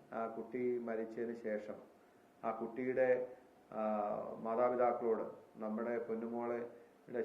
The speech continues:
ശരീരം കുത്തിക്കീറാൻ സമ്മതിക്കരുത്" എന്ന് പറഞ്ഞ് കര-, കരയുന്ന സംഭവമുണ്ട്. അപ്പൊ അതായത് ആ പ്രതി തന്നെ ആ പോസ്റ്റ്മോർട്ടം ഒഴിവാക്കാൻ വേണ്ടി,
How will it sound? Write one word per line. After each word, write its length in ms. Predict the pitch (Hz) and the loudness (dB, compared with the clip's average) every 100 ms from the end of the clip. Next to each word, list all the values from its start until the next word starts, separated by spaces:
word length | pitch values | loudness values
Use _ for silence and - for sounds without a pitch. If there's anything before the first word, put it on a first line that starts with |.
| - | -2
ശരീരം 320 | 110 113 117 | -2 0 -2
കുത്തിക്കീറാൻ 680 | 113 123 120 120 117 113 - | -4 -6 -2 0 2 0 -2
സമ്മതിക്കരുത്" 600 | 104 107 113 117 113 113 | -6 -4 -4 -2 4 4
എന്ന് 200 | 110 123 | 4 -2
പറഞ്ഞ് 380 | 117 107 107 | -2 -2 -2
കര-, 340 | 107 104 104 101 | -2 -2 -4 -4
കരയുന്ന 600 | 104 107 104 107 127 220 - - - | -4 -2 -4 -4 -8 -8 -14 -14 -8
സംഭവമുണ്ട്. 340 | 104 104 101 | -4 -2 -2
അപ്പൊ 160 | 98 104 | -4 -2
അതായത് 500 | 113 117 120 - - - - - | 0 0 -2 -4 -6 -14 -16 -4
ആ 60 | |
പ്രതി 380 | 113 117 120 147 | -2 0 2 2
തന്നെ 160 | 131 131 | 2 0
ആ 60 | |
പോസ്റ്റ്മോർട്ടം 600 | 123 117 113 113 120 117 117 | 0 -2 -4 -2 -2 0 0
ഒഴിവാക്കാൻ 560 | 110 113 110 113 113 | 2 2 0 0 -2
വേണ്ടി, 420 | 107 104 107 - | -2 -2 -4 -8